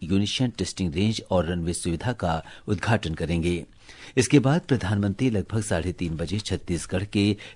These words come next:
बिलासपुर जाएंगे। श्री मोदी तैंतीस हजार सात सौ करोड़ रुपए से अधिक के कई विकास परियोजनाएं राष्ट्र को समर्पित करेंगे। उनका जनसभा को भी संबोधित करने का कार्यक्रम है।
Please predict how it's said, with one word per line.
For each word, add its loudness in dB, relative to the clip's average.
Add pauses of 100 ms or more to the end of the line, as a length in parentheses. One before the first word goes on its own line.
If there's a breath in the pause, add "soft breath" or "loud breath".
बिलासपुर 4
जाएंगे। 4 (260 loud breath)
श्री 2
मोदी 4
तैंतीस 0
हजार 0
सात -2
सौ 0
करोड़ 0
रुपए -2
से 0
अधिक -2
के 0 (320 loud breath)
कई 6
विकास 0
परियोजनाएं 0 (260 loud breath)
राष्ट्र 0
को -2
समर्पित -2
करेंगे। -2 (280 loud breath)
उनका 4
जनसभा 0
को -2
भी -2
संबोधित -6
करने -2
का -4
कार्यक्रम 0
है। 2